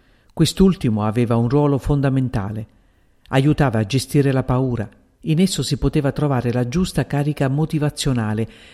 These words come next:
e lo stimolo necessario per andare avanti, nonostante la paura costante della morte tangibile,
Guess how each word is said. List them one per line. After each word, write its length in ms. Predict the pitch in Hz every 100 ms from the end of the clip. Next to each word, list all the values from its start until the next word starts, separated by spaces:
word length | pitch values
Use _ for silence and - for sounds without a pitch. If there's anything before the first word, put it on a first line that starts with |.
| -
e 120 | 165
lo 100 | 156
stimolo 420 | - 202 165 123
necessario 720 | 117 117 120 - 143 143 123
per 100 | 117
andare 300 | 113 110 107
avanti, 420 | 107 104 107 117 -
nonostante 640 | 143 139 135 - 139 123
la 140 | 120 113
paura 500 | 110 113 131 123 107
costante 760 | 127 - - 135 123 107 101 104
della 200 | 107 107
morte 360 | 113 110 -
tangibile, 680 | - 113 110 107 107 110